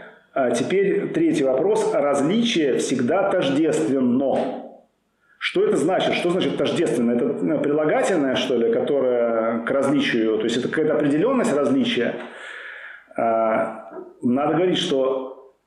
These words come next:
различие — это различие всегда тождественного. То есть либо тождество различного, либо различие тождественного. А что такое различие тождественно? Чему оно тождественно?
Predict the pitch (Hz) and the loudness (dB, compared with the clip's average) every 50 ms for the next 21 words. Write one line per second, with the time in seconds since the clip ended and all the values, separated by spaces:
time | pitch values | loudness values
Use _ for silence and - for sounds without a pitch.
0 | _ _ _ _ _ 131 131 131 131 127 131 160 220 233 233 202 180 160 151 165 | _ _ _ _ _ -2 0 2 2 2 2 2 0 0 0 0 2 2 2 2
1 | 147 147 143 139 - 139 135 131 131 135 170 196 - 175 165 139 - - 131 123 | 0 0 0 0 2 2 0 0 2 0 0 0 0 0 0 0 0 0 0 0
2 | 123 147 165 175 - - - - 156 143 127 107 95 - 294 180 - - - 131 | 0 0 2 2 2 0 0 0 0 0 0 0 0 0 0 0 2 0 0 0
3 | 156 170 165 151 139 139 147 160 170 - - 277 339 175 139 - - - - - | 0 2 2 2 2 2 2 2 2 2 2 2 2 2 2 2 0 -2 -4 -6
4 | - - - - - - _ _ _ _ _ _ _ _ _ _ _ _ _ _ | -8 -12 -14 -16 -20 -20 _ _ _ _ _ _ _ _ _ _ _ _ _ _
5 | - 139 135 127 - - 127 - - - - - - - _ _ _ _ _ _ | -2 0 2 2 2 0 -2 -4 -6 -10 -14 -18 -20 -20 _ _ _ _ _ _
6 | _ 139 143 156 139 131 - - 185 180 165 135 131 123 - - 113 113 117 117 | _ 0 0 2 2 2 2 2 2 2 2 2 0 0 0 0 0 2 2 2
7 | 113 120 151 233 226 - 175 156 135 139 135 127 110 98 - - - - - - | 0 2 0 0 0 0 0 0 0 2 2 2 2 0 0 -2 -4 -8 -6 -4
8 | - - 294 - 123 120 - 123 117 117 139 196 180 - 156 - - 139 123 123 | -2 0 2 2 2 0 0 0 0 0 0 0 0 0 0 0 0 0 0 0
9 | - 147 170 175 165 165 160 160 151 143 143 151 147 135 131 110 98 - - - | 0 0 0 0 0 0 0 0 2 2 2 2 2 2 2 2 0 0 -2 -2
10 | - 180 185 202 185 165 147 123 131 127 - - 190 180 - 160 127 - 151 139 | -2 0 0 0 0 0 0 2 0 0 0 0 0 0 0 0 0 0 0 0
11 | 120 113 117 151 151 151 - - 127 123 123 123 127 117 110 - - - - - | 0 0 0 0 0 0 0 0 0 0 2 2 2 2 0 0 -2 -4 -6 -10
12 | - - - - 143 151 175 185 165 139 117 120 127 120 120 131 131 104 98 120 | -14 -10 -4 -2 0 0 2 2 0 0 0 0 0 0 2 0 0 0 0 0
13 | 113 107 110 113 95 - - - - - | 0 2 2 2 0 -2 -4 -6 -10 -14